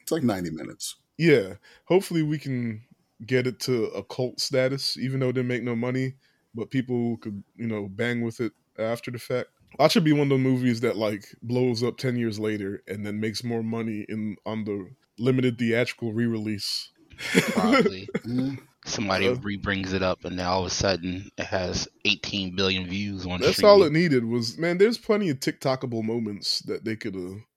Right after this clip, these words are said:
Speaker 2: slipped in. But anyway, you know, marketing's hard.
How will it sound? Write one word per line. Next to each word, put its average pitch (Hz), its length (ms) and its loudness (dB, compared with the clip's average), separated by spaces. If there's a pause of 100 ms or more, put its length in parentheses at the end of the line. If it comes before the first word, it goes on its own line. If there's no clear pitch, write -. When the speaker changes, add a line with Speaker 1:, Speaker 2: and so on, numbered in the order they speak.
(160)
Speaker 2:
slipped - 480 -6
in. 101 260 -8 (300)
But 107 240 -6 (100)
anyway, 117 420 -2 (240)
you 117 100 -6
know, 101 180 -6
marketing's 127 480 -2
hard. 95 320 -10